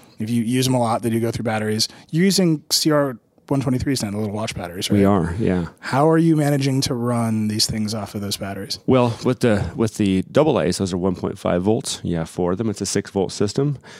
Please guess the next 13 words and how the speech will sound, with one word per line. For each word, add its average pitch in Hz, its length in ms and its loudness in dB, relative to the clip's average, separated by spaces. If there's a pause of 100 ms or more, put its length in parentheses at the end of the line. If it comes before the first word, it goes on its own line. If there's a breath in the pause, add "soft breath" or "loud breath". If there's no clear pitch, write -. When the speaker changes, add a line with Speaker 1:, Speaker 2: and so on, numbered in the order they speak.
(160 loud breath)
Speaker 2:
We're 107 120 4
still 117 300 2
staying 117 260 2
with 104 100 2
six - 220 -4
volts, 98 400 -2
but 98 140 -2
we're 90 160 0
using 92 240 0
two 107 400 0
three 107 360 2
volt 85 260 0
batteries. - 540 -4